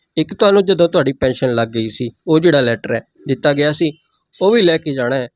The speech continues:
ਤੁਸੀਂ ਉੱਥੇ ਜਾ ਕੇ ਦੁਬਾਰਾ ਆਪਣੀ ਡਾਕੂਮੈਂਟ ਵੈਰੀਫਾਈ ਕਰਵਾਉਣੇ ਨੇ। ਤੁਸੀਂ ਦਫ਼ਤਰ ਦੇ ਵਿੱਚ ਬੈਠੇ ਅਧਿਕਾਰੀ ਨੂੰ ਇਹ ਕਹਿਣਾ ਹੈ ਕਿ ਜੀ ਮੈਂ ਕੋਈ ਨਾਜਾਇਜ਼ ਤਰੀਕੇ ਦੇ ਨਾਲ ਪੈਨਸ਼ਨ ਨਹੀਂ ਲੈ ਰਿਹਾ ਜਾਂ ਨਹੀਂ ਲੈ ਰਹੀ।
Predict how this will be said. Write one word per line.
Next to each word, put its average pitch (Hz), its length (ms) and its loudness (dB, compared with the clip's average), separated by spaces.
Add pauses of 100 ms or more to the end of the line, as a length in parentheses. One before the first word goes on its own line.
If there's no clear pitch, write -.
ਤੁਸੀਂ 190 320 -8
ਉੱਥੇ 170 220 -2
ਜਾ 139 240 0
ਕੇ 147 220 -6 (280)
ਦੁਬਾਰਾ 135 480 0
ਆਪਣੀ 147 260 -8
ਡਾਕੂਮੈਂਟ 131 540 -6
ਵੈਰੀਫਾਈ 127 440 -2
ਕਰਵਾਉਣੇ 117 480 -4
ਨੇ। 131 160 0 (500)
ਤੁਸੀਂ 175 220 2
ਦਫ਼ਤਰ 214 320 2
ਦੇ 185 140 0
ਵਿੱਚ 180 180 0
ਬੈਠੇ 143 320 0
ਅਧਿਕਾਰੀ 147 380 -2
ਨੂੰ 123 180 -6 (100)
ਇਹ 151 100 -4
ਕਹਿਣਾ 123 260 0
ਹੈ 120 140 -2 (460)
ਕਿ 156 80 2
ਜੀ 175 140 4
ਮੈਂ 165 180 6
ਕੋਈ 151 240 0
ਨਾਜਾਇਜ਼ 123 340 0
ਤਰੀਕੇ 123 400 -4
ਦੇ 123 120 0
ਨਾਲ 113 180 -2 (100)
ਪੈਨਸ਼ਨ 120 280 -2
ਨਹੀਂ 117 220 0
ਲੈ 123 160 0
ਰਿਹਾ 131 220 0 (100)
ਜਾਂ 135 140 0
ਨਹੀਂ 135 200 2
ਲੈ 147 200 2
ਰਹੀ। 156 200 2